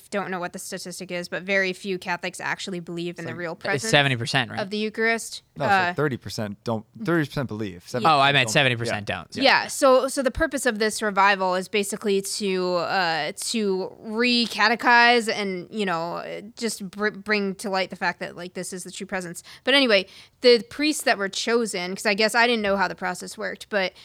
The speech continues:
Speaker 1: um, the College of Bishops, there were certain priests chosen who are, um, kind of head leaders of this
Speaker 3: Mm-hmm.
Speaker 1: revival. And so as part of it,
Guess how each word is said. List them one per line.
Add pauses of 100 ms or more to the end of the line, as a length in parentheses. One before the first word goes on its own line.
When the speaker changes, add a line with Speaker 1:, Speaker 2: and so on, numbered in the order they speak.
(180)
Speaker 1:
um,
the
College
of
Bishops,
there
were
certain
priests
chosen (220)
who
are, (260)
um,
kind
of
head
leaders
of
this
Speaker 3:
Mm-hmm.
Speaker 1:
revival. (260)
And
so
as
part
of
it,